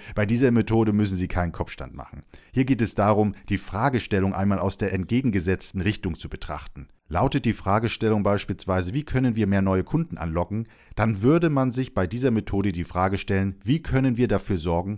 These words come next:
dass uns kein Kunde findet?“ Wenn Sie es schaffen, kreative Antworten auf die gegenteilige Frage zu finden,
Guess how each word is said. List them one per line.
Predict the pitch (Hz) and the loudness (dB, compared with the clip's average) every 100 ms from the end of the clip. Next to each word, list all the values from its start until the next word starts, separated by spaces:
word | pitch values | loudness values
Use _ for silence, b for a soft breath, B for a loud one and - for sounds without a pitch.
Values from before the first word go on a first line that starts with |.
| - | -4
dass | 101 - | -4 -4
uns | 95 - | -8 -8
kein | - 87 | -6 -6
Kunde | 82 82 73 | -6 -6 -6
findet?“ | - 139 131 - - - - | -6 -6 -6 -8 -16 -12 0
Wenn | 123 143 | 2 4
Sie | 131 | 2
es | 107 | 0
schaffen, | - 147 113 | -2 -4 -2
kreative | - 120 107 131 107 - | -2 0 0 0 0 0
Antworten | 131 120 117 104 | 0 0 -2 -2
auf | 92 | -6
die | - 95 | -4 -2
gegenteilige | 120 117 110 104 92 | -2 -2 -2 -2 -2
Frage | - 110 131 | -2 0 0
zu | - 107 | -4 -6
finden, | - 107 107 107 | 0 0 0 -4